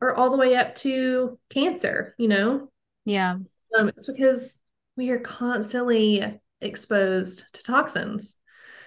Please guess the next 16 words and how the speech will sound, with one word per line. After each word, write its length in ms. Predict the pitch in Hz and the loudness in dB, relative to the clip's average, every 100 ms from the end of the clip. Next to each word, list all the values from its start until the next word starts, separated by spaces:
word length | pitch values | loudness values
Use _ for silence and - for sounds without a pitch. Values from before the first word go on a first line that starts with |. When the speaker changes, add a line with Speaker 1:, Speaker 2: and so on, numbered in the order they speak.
| - - _ _ - | -20 -20 _ _ -4
Speaker 1:
Um, 800 | 214 214 208 196 185 180 175 - - | 2 4 6 4 0 -2 -6 -8 -2
and 120 | 226 | 0
the 60 | 214 | 0
toxins, 1400 | 220 226 233 - 220 214 214 214 214 214 - - - - - _ _ _ _ _ _ _ - | 0 0 0 2 4 4 4 4 4 0 -4 -18 -20 -20 -20 _ _ _ _ _ _ _ -6
you 120 | 269 | 0
know, 460 | 214 196 190 190 - _ | 0 0 0 -4 -8 _
I 60 | 226 | -8
feel 180 | - 285 | 0 2
like 240 | 277 277 - _ _ - | 2 0 -10 _ _ 2
there's 240 | 226 220 | 4 6
this 180 | 220 214 | 2 2
way 200 | 202 202 | 0 0
of 140 | 196 | -2
thinking 420 | - 185 185 190 175 | -4 -4 -2 -2 0
out 240 | 175 175 | -2 0
there. 440 | 180 175 170 170 | 0 2 0 -4